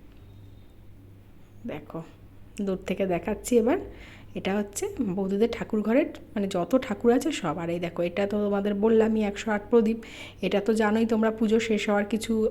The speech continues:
মুহূর্ত আগে জ্বালানো হয়। এখন, মানে,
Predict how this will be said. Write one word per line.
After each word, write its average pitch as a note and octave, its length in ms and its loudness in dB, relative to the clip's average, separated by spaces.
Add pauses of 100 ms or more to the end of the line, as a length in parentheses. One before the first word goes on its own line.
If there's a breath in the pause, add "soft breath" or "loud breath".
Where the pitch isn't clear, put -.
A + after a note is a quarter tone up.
(140)
মুহূর্ত G3+ 320 2
আগে G3+ 360 4 (720 loud breath)
জ্বালানো F3 420 4
হয়। E3+ 360 0 (160)
এখন, G3+ 680 -2
মানে, F#3+ 220 0